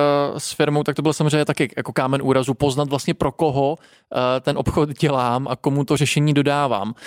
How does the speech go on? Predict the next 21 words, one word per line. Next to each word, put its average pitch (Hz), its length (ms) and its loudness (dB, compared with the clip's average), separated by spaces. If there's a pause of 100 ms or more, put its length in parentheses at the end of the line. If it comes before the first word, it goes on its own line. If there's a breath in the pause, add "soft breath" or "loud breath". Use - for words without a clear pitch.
(220 loud breath)
Teď 120 120 -2
jak 135 100 0
si - 80 -4
to 156 120 0
jako 151 180 0
specifikovat? 120 600 -2
Jak 123 100 -2
to 151 100 2
udělat, 147 300 0
abych, 139 360 -6
eh, 147 320 4
co, 156 260 0 (400 loud breath)
v - 60 -20
co 156 100 0
nejkratší 147 400 0
době, 147 220 2
řekněme, 147 360 0
tenhle 143 200 0
ten 156 160 0
problém 147 320 0
odstranil? 127 540 -2